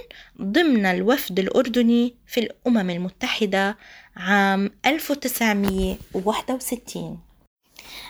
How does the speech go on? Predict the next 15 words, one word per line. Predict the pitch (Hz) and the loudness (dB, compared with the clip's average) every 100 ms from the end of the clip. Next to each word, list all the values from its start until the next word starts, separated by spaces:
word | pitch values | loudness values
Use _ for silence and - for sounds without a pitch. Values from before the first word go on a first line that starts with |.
| - 302 | -6 -2
أما | 330 | 2
في | 302 269 | 2 4
مقدمة | 247 - 277 294 247 - | 2 0 -2 2 2 0
الكتاب، | 196 - 208 - 254 285 294 226 220 208 208 | -6 -6 -8 -2 0 2 0 -2 -2 0 0
فسأقرأ | - 202 - - - 254 - - | -2 0 0 -2 -4 -2 -2 2
منه | 254 233 214 214 208 220 202 | 2 4 2 2 -2 -2 0
نبذة، | 220 262 208 - 196 453 - - - - - - | 4 2 0 -2 2 2 0 -12 -12 -10 -12 -4
آه، | 214 214 214 208 | -2 0 0 -2
وعل | 208 214 214 196 240 294 | -2 0 0 0 2 4
هذه | 240 233 233 220 | 4 2 2 2
النبذة | 220 220 208 | 2 2 0
تفيد | 208 220 - 269 240 - | -2 -2 2 2 0 -2
حضراتكم، | 196 196 - 208 202 240 240 226 214 202 196 | -4 -2 -2 0 2 0 -2 -4 -4 -4 -2
آه، | 190 185 185 - - - - | -2 -2 -4 -12 -18 -18 -10
في | - - 220 | -8 0 0